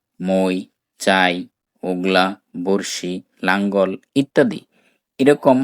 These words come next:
হাতে তৈরি নানাবিধ জিনিসের জন্য বিখ্যাত আমাদের এই পুরনো বাজারটি। শত বছর পুরনো ঐতিহ্যবাহী এ বাজার।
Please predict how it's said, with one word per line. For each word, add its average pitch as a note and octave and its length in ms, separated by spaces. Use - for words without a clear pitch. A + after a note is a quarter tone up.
হাতে A2 340
তৈরি C3 340
নানাবিধ G#2 480
জিনিসের G2 480
জন্য A2+ 240
বিখ্যাত F#2+ 520
আমাদের F2+ 420
এই F#2+ 140
পুরনো E2+ 440
বাজারটি। D2+ 520
শত - 340
বছর D#3 400
পুরনো C3+ 380
ঐতিহ্যবাহী G#2+ 800
এ F2+ 80
বাজার। C#2+ 340